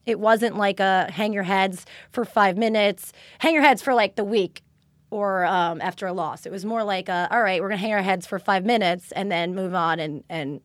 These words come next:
move on to the next thing, start laughing, start joking around. It wasn't like a, it wasn't what I was expecting 'cause I came from college football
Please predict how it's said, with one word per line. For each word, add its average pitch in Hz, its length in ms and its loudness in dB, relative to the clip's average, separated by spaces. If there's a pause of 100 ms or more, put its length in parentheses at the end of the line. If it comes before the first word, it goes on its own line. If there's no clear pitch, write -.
(240)
move 190 220 -6
on 165 120 -2
to - 80 -12
the 175 60 -4
next 151 200 -6
thing, 190 260 0
start 185 240 -4
laughing, 185 380 -2
start 175 180 -8
joking 175 240 -10
around. 175 500 -4
It 180 120 -6
wasn't 208 320 -4
like 190 240 -8
a, 180 200 -4 (400)
it 254 60 -2
wasn't 370 280 0
what 403 60 4
I 359 40 4
was 254 100 0
expecting 240 480 0
'cause 202 100 -10
I 196 60 -2
came 294 160 0
from 208 160 -4
college 208 320 0
football 302 440 4